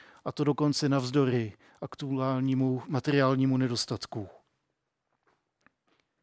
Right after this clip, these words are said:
To druhé pokušení je velice zajímavý, to se odehrává v chrámu.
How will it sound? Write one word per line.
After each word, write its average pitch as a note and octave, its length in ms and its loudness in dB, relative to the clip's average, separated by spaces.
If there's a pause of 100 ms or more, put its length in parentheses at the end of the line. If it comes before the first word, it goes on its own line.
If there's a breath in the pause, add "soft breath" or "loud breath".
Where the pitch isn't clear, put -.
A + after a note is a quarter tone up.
(1900)
To D3+ 100 -2
druhé C#3+ 280 4
pokušení F3 920 4
je C#3+ 300 4
velice D3 320 0
zajímavý, C#3+ 500 2
to C#3+ 120 -8
se E3 140 -4
odehrává C3+ 460 2
v - 40 -4
chrámu. C3 500 2